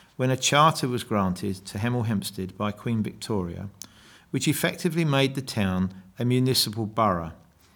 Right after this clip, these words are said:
thus enabling the people of the town to elect the posts of mayor, bailiff, and an alderman. The first elected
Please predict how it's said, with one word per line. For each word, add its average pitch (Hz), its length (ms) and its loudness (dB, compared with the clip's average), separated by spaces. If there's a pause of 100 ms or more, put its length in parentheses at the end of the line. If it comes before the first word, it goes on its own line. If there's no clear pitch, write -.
(320)
thus 147 280 0
enabling 143 540 4
the 123 80 0
people 123 340 -2
of 95 100 -2
the 101 80 -4
town 90 400 -2
to - 120 -6
elect 104 480 -2 (220)
the 101 80 -8
posts - 680 -6
of 95 360 -6
mayor, 110 480 2 (400)
bailiff, 98 560 0 (260)
and 101 240 0
an 101 260 0
alderman. 92 520 2 (1200)
The 113 80 -4
first - 480 0
elected 135 580 -2